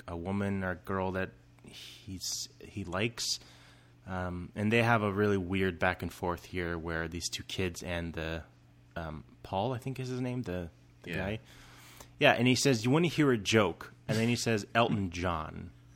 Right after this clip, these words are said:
Speaker 1: Is he just
Speaker 2: It's a
Speaker 1: calling
Speaker 2: good
Speaker 1: him
Speaker 2: one.
Speaker 1: gay? Is that what
Speaker 2: I
Speaker 1: he, is that the joke?
Speaker 2: I have, I have no idea. But if
Speaker 1: I
Speaker 2: you
Speaker 1: don't
Speaker 2: do
Speaker 1: get it.
Speaker 2: see inside, um, Paul's house, he has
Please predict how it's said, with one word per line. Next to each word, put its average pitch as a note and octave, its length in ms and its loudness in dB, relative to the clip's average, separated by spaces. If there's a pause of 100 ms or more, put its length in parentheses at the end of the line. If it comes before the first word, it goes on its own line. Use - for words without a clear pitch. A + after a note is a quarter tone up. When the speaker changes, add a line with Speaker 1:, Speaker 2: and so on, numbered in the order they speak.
(1300)
Speaker 1:
Is B2 140 6
he B2+ 100 0
just D3 200 0
Speaker 2:
It's - 80 2
a C3+ 40 8
Speaker 1:
calling C3 140 6
Speaker 2:
good B2 120 10
Speaker 1:
him G#2+ 60 2
Speaker 2:
one. E2+ 140 2 (460)
Speaker 1:
gay? G#2 260 2 (180)
Is A2+ 100 -2
that A2 120 4
what G#2+ 100 4
Speaker 2:
I G2 80 6
Speaker 1:
he, - 60 -2
is G#2 80 -6
that A2+ 140 2
the A2 80 0
joke? A2 480 -2
Speaker 2:
I G#2 80 0
have, G2 360 -6
I F#2+ 100 -6
have F2 100 -2
no D#2+ 320 0
idea. D2+ 340 -2 (220)
But A2+ 260 10
if G#2+ 80 2
Speaker 1:
I A#2 60 0
Speaker 2:
you A2+ 60 2
Speaker 1:
don't A2 180 -2
Speaker 2:
do C#3+ 320 8
Speaker 1:
get C3+ 120 2
it. - 60 -10 (220)
Speaker 2:
see - 380 0
inside, G#2 760 2 (480)
um, E2+ 480 0 (400)
Paul's G#2 720 4
house, A2+ 760 2 (240)
he A2+ 200 -2
has A2+ 800 2